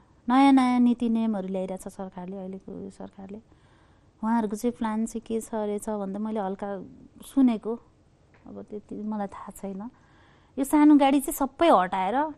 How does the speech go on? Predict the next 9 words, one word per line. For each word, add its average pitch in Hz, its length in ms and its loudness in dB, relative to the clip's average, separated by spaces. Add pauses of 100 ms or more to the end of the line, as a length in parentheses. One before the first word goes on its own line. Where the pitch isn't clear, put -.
ठुलो 262 240 6
ठुलो 262 240 2
बसहरू 220 460 2
ल्याउने 214 460 -2 (360)
प्लानमा 214 320 2
हुनुहुन्छ 190 440 0
अरे 190 160 -6
उहाँहरू 175 380 -8
भन्ने 202 400 -10